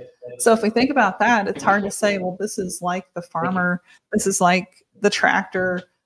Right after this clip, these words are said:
where the farmer could jump in the tractor and just drive it. Like, I think that analogy is almost too simple,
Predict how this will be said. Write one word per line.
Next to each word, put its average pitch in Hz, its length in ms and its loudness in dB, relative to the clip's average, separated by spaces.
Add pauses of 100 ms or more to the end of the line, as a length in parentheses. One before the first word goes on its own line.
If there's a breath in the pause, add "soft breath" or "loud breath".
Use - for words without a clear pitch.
(100)
where 208 160 2
the 190 100 -2
farmer 196 300 4
could 196 180 -4
jump 185 200 0
in 190 80 0
the 175 80 -2
tractor 190 340 2
and 185 120 0
just - 220 -4
drive 180 380 2
it. - 160 -6 (420)
Like, - 180 0
I 240 80 6
think 269 240 0
that 233 180 2
analogy 185 460 0
is 214 180 -6
almost 214 540 -2
too 233 240 -2
simple, 233 640 0